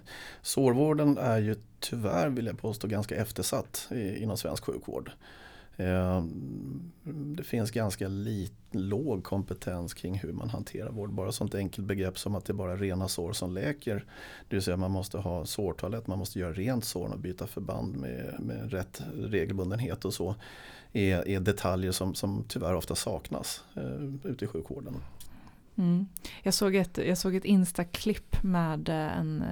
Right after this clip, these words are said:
Speaker 2: sårsjuksköterska som s-, drog de tre grundreglerna. Och när jag såg det så kände jag att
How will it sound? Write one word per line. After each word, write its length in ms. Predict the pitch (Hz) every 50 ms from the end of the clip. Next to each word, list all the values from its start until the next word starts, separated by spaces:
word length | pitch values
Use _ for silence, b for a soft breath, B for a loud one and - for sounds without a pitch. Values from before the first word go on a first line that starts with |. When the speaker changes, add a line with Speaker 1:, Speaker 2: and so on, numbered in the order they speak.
| - - -
Speaker 2:
sårsjuksköterska 1700 | 185 - - - - - 175 160 156 160 160 151 - - - - - 160 160 - - - - 160 - - 160 - - - - 165 165 165 - B B B B B B B B
som 200 | B - 175 170
s-, 340 | 170 - - - - - - -
drog 300 | - 175 170 190 185 175
de 180 | 165 165 156 156
tre 500 | - - - 214 214 220 208 202 185 165
grundreglerna. 1000 | 160 185 185 185 175 160 156 160 180 214 220 196 170 170 208 - - - - - - B B B B B B B
Och 120 | B 190 196
när 100 | 208 226
jag 160 | 269 311 294
såg 360 | - - 262 254 202 165 156
det 120 | - - 165
så 140 | - 175
kände 260 | 170 180 175 170 160 151
jag 80 | 143
att 160 | 160 - -